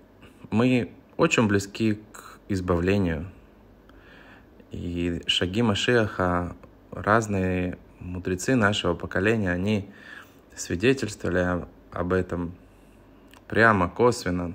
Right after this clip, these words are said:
на уроках, напрямую, в обращениях. И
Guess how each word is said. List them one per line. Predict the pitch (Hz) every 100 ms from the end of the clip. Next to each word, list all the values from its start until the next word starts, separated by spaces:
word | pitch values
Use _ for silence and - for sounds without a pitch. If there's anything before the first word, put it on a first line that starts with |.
| -
на | - 90
уроках, | 98 123 117 92 92 - - -
напрямую, | 87 87 - 90 110 123 95 95 - -
в | 85
обращениях. | 87 92 - 90 87 92 - - - - - - - - - - - - - - - - -
И | 95 95 92 90 87